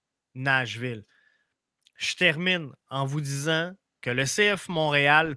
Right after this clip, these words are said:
peut gagner ce match-là. Trois clés dans cette rencontre-là, ça va être de reprendre le ballon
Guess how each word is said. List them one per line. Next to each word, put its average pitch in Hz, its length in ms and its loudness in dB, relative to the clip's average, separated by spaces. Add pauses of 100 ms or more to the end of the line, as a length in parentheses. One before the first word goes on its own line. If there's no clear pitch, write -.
(100)
peut 185 340 -6
gagner 151 640 0
ce 131 260 -4
match-là. 160 720 0 (1400)
Trois 196 360 4
clés 214 340 -2 (540)
dans 170 400 0 (920)
cette - 280 -4
rencontre-là, 160 680 0
ça 147 180 0
va 151 140 2
être 160 80 -4
de 147 80 -2
reprendre 170 800 0
le 147 160 -2
ballon 147 500 2